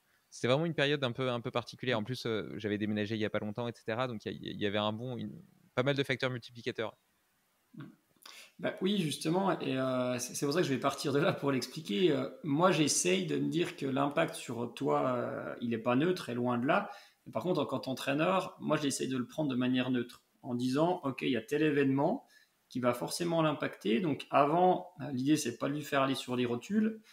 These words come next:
Speaker 2: Et quand il va sortir de là, c'est de pas le, c'est pas de lui ressauter tout de suite sur la, sur le coin de la figure, en fait, parce que, euh, il faut qu'il digère un petit peu tout ça et c'est un peu normal. Et, euh, c'est pour ça que d'ailleurs,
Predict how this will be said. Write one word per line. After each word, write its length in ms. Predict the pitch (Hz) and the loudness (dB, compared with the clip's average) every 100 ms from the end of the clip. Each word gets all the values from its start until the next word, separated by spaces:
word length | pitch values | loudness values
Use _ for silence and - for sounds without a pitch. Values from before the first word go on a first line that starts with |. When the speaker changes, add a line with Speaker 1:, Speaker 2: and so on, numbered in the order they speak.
| - _ | -20 _
Speaker 2:
Et 120 | 123 | -8
quand 200 | 117 123 | -6 -4
il 40 | 135 | 0
va 100 | 131 | 0
sortir 420 | 143 143 - 135 | 0 -4 -4 -2
de 100 | 135 | 2
là, 300 | 135 170 185 | 6 6 6
c'est 200 | - 120 | 2 -2
de 100 | 117 | -4
pas 180 | 110 143 | -2 0
le, 540 | 139 127 127 123 123 120 120 120 - - - | 0 0 0 -2 -2 -2 -4 -6 -12 -16 -12
c'est 200 | - 120 | -8 0
pas 120 | 151 | 2
de 40 | |
lui 60 | 147 | 2
ressauter 320 | - 151 151 | 0 -2 -2
tout 100 | - | -4
de 60 | 131 | -10
suite 160 | - | -12
sur 160 | - 120 | -10 -6
la, 380 | 120 113 - - | -6 -6 -8 -10
sur 160 | - | -4
le 80 | 120 | -2
coin 160 | 120 139 | 2 2
de 60 | |
la 80 | 127 | 2
figure, 360 | 123 131 170 139 | 0 2 4 4
en 60 | |
fait, 260 | 120 160 160 | 4 0 -2
parce 160 | - - | -8 -8
que, 80 | 131 | -2
euh, 120 | 127 | 0
il 60 | 110 | 0
faut 140 | 120 | -4
qu'il 160 | - 120 | -12 -4
digère 280 | 123 131 | 0 2
un 80 | 117 | 2
petit 140 | 113 - | -2 -4
peu 140 | 120 | -8
tout 160 | 113 120 | -8 -8
ça 220 | - 151 | -2 -2
et 40 | |
c'est 140 | 123 - | -2 -4
un 100 | 107 | -8
peu 140 | - | -6
normal. 400 | 110 113 - - - - - - _ - | -4 -2 0 -2 -6 -16 -16 -20 _ -2
Et, 200 | 135 135 | 2 4
euh, 400 | 131 127 127 123 | 6 4 4 2
c'est 140 | - | -2
pour 140 | 127 123 | -2 0
ça 80 | |
que 60 | 170 | 2
d'ailleurs, 340 | 135 156 135 | 4 4 2